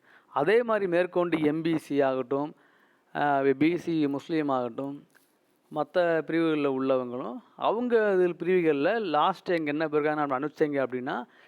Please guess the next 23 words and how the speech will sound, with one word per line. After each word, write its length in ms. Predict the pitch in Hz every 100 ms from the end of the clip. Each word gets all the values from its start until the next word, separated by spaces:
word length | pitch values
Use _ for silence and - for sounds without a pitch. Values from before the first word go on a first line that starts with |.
| _
நம்ம 340 | 151 160 165 151
அதை 80 | 143
கன்ஃபார்ம் 380 | 139 156 185 160
பண்ணிட்டு 440 | 143 139 254 285 _ _
ஒரு 180 | 156 143
வீடியோவை 440 | 147 175 170 147 139
அப்லோடு 360 | 123 - 151
பண்ணலாம். 520 | 123 123 113 117 127 - _ -
அந்த 380 | 143 196 196 165
வீடியோ 400 | 165 165 156 135
வந்து 460 | 131 131 208 277 _ _ -
எல்லாருக்கும் 720 | 143 151 165 151 135 226 262 _ 151
யூஸ்ஃபுல்லாக 580 | 151 170 - 160 151
இருக்கும் 500 | 139 131 139 135 123 127
அப்படிங்கிறது 480 | 120 135 127 120
தான் 280 | 110 151 233 _ _ _ _ -
நம்மளுடைய 800 | 127 135 135 120 123 165 151 123
ஒரு 540 | 120 117 110 104 104 127 _ _ _ _ _ _ _ _ _
வேண்டுகோள். 560 | 151 151 151 127 113 117 _ _ _ -
அதனால 680 | 131 170 175 143 156 233 285 _ _
ஜே 420 | 151 135 143 190
டி 180 | 214 190
ஓ 320 | 160 196 285